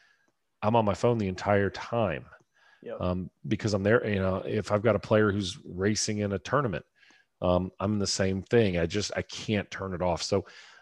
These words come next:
Speaker 1: I would say my motivation is high.
Speaker 2: Yeah.
Speaker 1: It's not about the quality. It's not like I'm saying, "Oh, I don't, I'd wanna work with Tiger Woods." That has nothing to do with that. I don't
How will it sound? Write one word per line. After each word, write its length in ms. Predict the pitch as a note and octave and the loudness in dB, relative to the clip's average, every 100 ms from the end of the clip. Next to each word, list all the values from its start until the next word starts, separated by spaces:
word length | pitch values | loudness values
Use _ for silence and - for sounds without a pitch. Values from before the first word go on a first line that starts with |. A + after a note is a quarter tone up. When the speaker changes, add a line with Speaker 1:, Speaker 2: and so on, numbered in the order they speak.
| _ _ | _ _
Speaker 1:
I 60 | A2 | 0
would 120 | A2 | 2
say 120 | - | 4
my 120 | A#2 A2+ | 4 6
motivation 600 | A#2 A#2+ A2 A#2+ - A#2+ | 6 6 6 4 4 0
is 100 | G2+ | -4
high. 560 | - F2+ G2 D3 B2+ - _ _ - | 2 4 4 2 -2 -10 _ _ -10
Speaker 2:
Yeah. 160 | A2+ - | -8 -6
Speaker 1:
It's 140 | - | 4
not 140 | D3 | 4
about 180 | C#3 C3 | 6 4
the 60 | - | 2
quality. 360 | - A#2 A2 | 4 6 6
It's 160 | A2 - | 4 2
not 120 | C3 C3+ | 4 4
like 140 | B2+ | 4
I'm 140 | A2+ | 2
saying, 240 | G#2 G2+ F#2 | 2 -2 0
"Oh, 120 | G2+ | 2
I 80 | G2 | 2
don't, 120 | F#2 | 2
I'd 160 | F2 F#2 | -2 -2
wanna 200 | G2 F#2+ | -2 0
work 180 | F#2+ E2+ | -2 -4
with 80 | |
Tiger 220 | - F#2+ F2 | -4 -4 -2
Woods." 180 | F#2+ | 0
That 100 | A2+ G#2+ | 2 2
has 160 | G2+ | 2
nothing 240 | F#2+ F#2 E2 | 0 -2 -4
to 40 | |
do 100 | D#2+ | -4
with 100 | E2 | 0
that. 120 | D#2+ | 0
I 180 | D#2+ D2 - - - | -2 -6 -12 -20 -16
don't 120 | - | -4